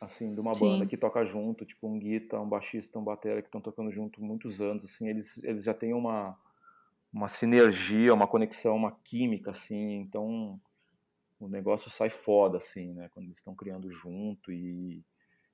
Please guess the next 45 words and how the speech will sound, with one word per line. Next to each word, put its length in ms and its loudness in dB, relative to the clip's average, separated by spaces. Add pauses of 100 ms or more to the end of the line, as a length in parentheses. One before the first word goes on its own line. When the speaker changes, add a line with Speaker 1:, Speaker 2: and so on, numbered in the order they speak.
(140)
Speaker 1:
e, 680 2
e 160 2
a 60 10
alma 480 8
do 100 0
cara 300 4
é 60 0
aquilo 180 -2
ali, 320 0
é 120 -4
fazer 260 -10
aquela 240 -8
música 460 -10
ali 140 -12
que 100 -20
ele 40 -20
toca 160 -14
na 80 -10
banda. 140 -6
E 40 -10
quando 240 -2
junta, 600 -2 (1080)
não 220 6
que 300 4
tenha 240 6
uma, 260 10
uma, 380 6 (180)
que 100 0
os 80 -4
caras 300 8
já, 420 8
já 160 0
vão 300 0
fazer 240 0
um 80 0
projeto 640 2
pensando 580 -2
nessa 280 -2
veia 180 4
comercial, 460 -2
mas 140 0
eu 60 2
acho 160 0
que 60 -4
a 80 -8